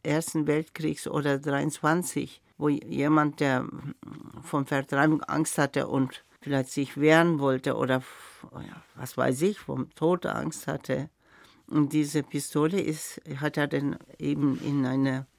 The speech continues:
Grube hingetan und zugedeckt und so weiter.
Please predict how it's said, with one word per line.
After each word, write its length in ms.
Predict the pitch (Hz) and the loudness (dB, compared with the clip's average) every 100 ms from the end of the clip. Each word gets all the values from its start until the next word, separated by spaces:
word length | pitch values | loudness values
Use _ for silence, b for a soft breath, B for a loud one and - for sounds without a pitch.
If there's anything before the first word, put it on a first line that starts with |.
| _ | _
Grube 720 | 151 156 151 - 139 139 135 127 b - | -2 0 -2 -4 -8 -4 -4 -6 b -18
hingetan 720 | 139 147 139 139 - 139 131 131 | -6 -2 0 -2 -2 -4 -2 -2
und 180 | 120 135 | -6 -8
zugedeckt 680 | - 139 131 160 123 - - | -8 -2 -2 -2 -4 -6 -10
und 140 | 139 | -10
so 100 | - | -8
weiter. 360 | - - - | -8 -10 -12